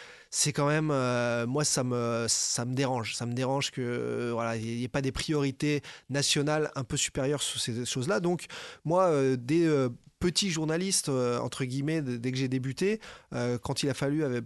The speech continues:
même pour L C I, faire des reportages dans les hôpitaux, euh, bah, pour des opérations avec des clowns ou autres, pour les enfants malades, j'y suis allé, on a filmé. Petit à petit, euh, ma notoriété, en toute humilité, a grandi, euh, et on m'a proposé de participer à, à diverses opérations.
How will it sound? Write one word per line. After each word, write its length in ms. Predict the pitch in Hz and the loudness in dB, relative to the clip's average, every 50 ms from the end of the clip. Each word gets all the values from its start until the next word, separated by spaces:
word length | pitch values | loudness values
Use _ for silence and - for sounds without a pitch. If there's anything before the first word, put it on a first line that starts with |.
| - - | -4 -6
même 160 | 131 131 131 | -4 -4 -4
pour 180 | - 139 123 127 | -4 -2 -2 0
L 60 | 127 | 0
C 160 | - - 151 | 0 0 0
I, 80 | 156 160 | 0 -2
faire 140 | - 135 117 | -2 -2 -4
des 80 | 117 | -4
reportages 460 | 107 - 135 117 - - 143 143 135 | -4 -6 -8 -10 -6 -6 -4 -4 -4
dans 100 | 127 120 | -4 -4
les 200 | 113 113 113 113 | -4 -4 -4 -4
hôpitaux, 520 | 113 120 - - - - 135 135 135 131 120 | -6 -6 -8 -10 -10 -4 -2 -2 0 0 0
euh, 520 | 113 107 110 110 107 110 107 107 110 107 | -2 -2 -2 -2 -2 -2 -4 -4 -4 -4
bah, 160 | 107 107 107 | -4 -6 -6
pour 220 | 104 104 - 123 113 | -8 -10 -10 -10 -8
des 160 | 110 110 117 | -6 -4 -6
opérations 640 | 113 - 123 110 117 120 - - 139 139 139 131 120 | -4 -4 -4 -4 -2 -2 -2 -2 -2 -2 -2 -2 -2
avec 260 | 110 107 104 107 104 | -2 -4 -4 -6 -6
des 120 | 107 110 | -6 -8
clowns 360 | 104 - - 131 131 131 131 127 | -8 -8 -6 -4 -4 -4 -2 -2
ou 100 | 123 120 | -4 -2
autres, 180 | 123 131 131 - | -2 -4 -4 -6
pour 140 | - - 110 | -6 -8 -6
les 240 | 107 107 110 107 107 | -4 -4 -4 -4 -6
enfants 240 | 110 104 - 123 | -6 -6 -6 -6
malades, 320 | 117 113 113 127 139 143 127 | -4 -2 -2 -2 -2 -2 -4
j'y 180 | 113 110 110 | -4 -4 -2
suis 220 | 104 - - 120 113 | -2 -2 -2 -2 -2
allé, 280 | 113 117 127 143 151 | -2 -2 -2 -2 -2
on 100 | 151 135 | -2 -2
a 80 | 107 110 | -4 -6
filmé. 440 | - - 123 113 117 135 160 175 175 - - - - - - - | -6 -8 -6 -4 -2 -2 -2 -2 -4 -6 -14 -16 -16 -16 -16 -10
Petit 180 | - - 127 - | -8 -6 -2 -2
à 60 | 143 | -2
petit, 320 | 120 - - - 165 165 160 | 0 2 2 2 4 4 2
euh, 180 | 143 127 123 | 2 2 2
ma 120 | 117 120 123 | 0 -2 -2
notoriété, 640 | 123 127 117 135 135 135 131 127 - 156 156 147 | -2 -2 -2 0 0 0 0 0 0 -2 0 0
en 120 | 131 120 110 | 0 -2 -4
toute 220 | - - - - - | -6 -8 -8 -6 -4
humilité, 300 | 131 131 127 120 - 147 | -2 -2 -2 0 0 0
a 80 | 139 123 | 0 0
grandi, 520 | 107 104 120 131 131 135 160 170 185 190 190 - - - - - - | 0 0 0 -2 0 0 0 0 -2 -2 -6 -8 -16 -16 -16 -10 -6
euh, 600 | 117 117 117 117 120 117 117 117 113 113 113 110 | -4 -2 0 0 0 0 0 0 0 0 0 -2
et 100 | - 127 | -2 -2
on 100 | 123 123 | -2 0
m'a 140 | 120 120 117 | 0 -2 -2
proposé 540 | - - - 110 - 123 123 117 127 151 151 | -4 -6 -10 -6 -2 -2 0 2 2 2 2
de 60 | 139 | 0
participer 500 | - 120 107 - - - 127 - - 131 | -2 -4 -6 -4 -4 -4 -4 -2 -2 -2
à, 160 | 123 117 117 - | 0 0 -2 -2
à 60 | 127 | -4
diverses 360 | 117 123 131 143 131 127 120 | -4 -2 -2 -2 -2 0 -2
opérations. 600 | 123 110 - 120 117 120 - - 151 160 185 196 | -2 -2 -2 -2 0 0 0 0 -2 -2 -2 -4